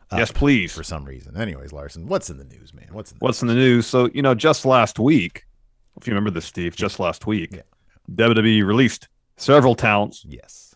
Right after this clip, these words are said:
Speaker 2: uh, including Braun Strowman, more on him later,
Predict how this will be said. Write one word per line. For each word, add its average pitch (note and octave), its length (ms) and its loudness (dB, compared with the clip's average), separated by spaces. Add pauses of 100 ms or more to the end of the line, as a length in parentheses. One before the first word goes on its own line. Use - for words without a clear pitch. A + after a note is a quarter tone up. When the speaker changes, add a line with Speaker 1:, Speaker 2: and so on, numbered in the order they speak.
Speaker 2:
uh, G2 300 0
including A#2+ 500 2 (680)
Braun B2+ 260 4
Strowman, A#2+ 680 0
more A2 240 2
on G#2+ 60 2
him A#2 160 2
later, G#2+ 320 0